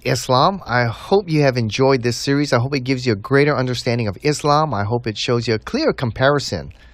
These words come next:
between Islam and Christianity, and that you are thoroughly equipped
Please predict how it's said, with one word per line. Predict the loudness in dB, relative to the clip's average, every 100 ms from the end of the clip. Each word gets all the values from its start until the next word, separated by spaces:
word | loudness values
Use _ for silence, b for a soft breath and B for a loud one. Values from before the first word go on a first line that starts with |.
| b -8
between | -4 0 0 0
Islam | -2 2 2 2 -2
and | -4 -4 -2
Christianity, | -4 -2 0 0 0 0 -2 -4 B B B B B B
and | -2 2
that | 2
you | 2 4
are | 4
thoroughly | 2 -2 2 4 4 2 0 -4
equipped | -8 -6 2 4 2 -2 -20